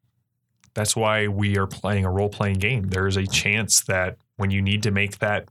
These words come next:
critical skill roll or critical die roll, we leave it to fate. We leave it to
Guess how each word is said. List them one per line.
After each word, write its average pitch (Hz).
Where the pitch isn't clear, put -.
critical 123
skill -
roll 95
or 98
critical 107
die 104
roll, 87
we 131
leave 113
it 123
to 117
fate. 170
We 110
leave 98
it 110
to 107